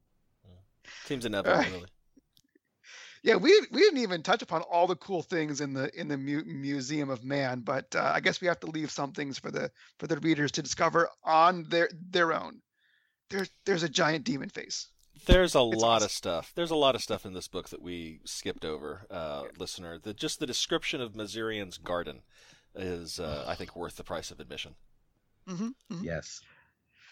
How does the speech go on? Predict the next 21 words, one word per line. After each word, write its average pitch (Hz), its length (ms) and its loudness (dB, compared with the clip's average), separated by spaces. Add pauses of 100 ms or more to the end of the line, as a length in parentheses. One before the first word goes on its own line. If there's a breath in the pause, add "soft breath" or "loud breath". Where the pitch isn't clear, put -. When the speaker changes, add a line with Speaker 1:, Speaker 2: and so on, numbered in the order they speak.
(180 soft breath)
Speaker 2:
You 247 100 -2
can 269 160 -2
find 247 460 6
me, 262 300 2
Jeffrey 220 420 4
Wynn, 220 380 0
on 170 320 2
Twitter 247 360 6
at 175 320 4
Jeffrey 185 380 2
D 170 220 -4
Wynn. 226 420 4
That's - 260 2
G 196 280 -4
E 185 200 -8
O 170 240 4
F 175 300 0
F 170 260 0
R 170 200 4
E 170 180 -8
Y 175 440 6